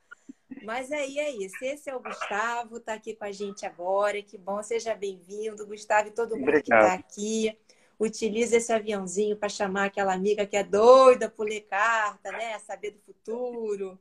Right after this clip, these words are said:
Speaker 1: saber essas, a, o que as cartas falam, né? Que nunca mente, né?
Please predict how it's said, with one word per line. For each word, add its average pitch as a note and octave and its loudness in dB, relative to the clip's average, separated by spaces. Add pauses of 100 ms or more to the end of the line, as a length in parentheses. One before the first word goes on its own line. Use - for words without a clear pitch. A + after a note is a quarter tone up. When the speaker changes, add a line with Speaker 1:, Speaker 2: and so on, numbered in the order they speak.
(640)
Speaker 1:
saber G#3 -6
essas, G#3 -8
a, G3+ -6
o A3 -10
que - -6
as A#3+ -8
cartas A3 -8
falam, G#3+ -2
né? A3 -6
Que G#3 -12
nunca A3+ -6
mente, A#3 0
né? G#3+ -4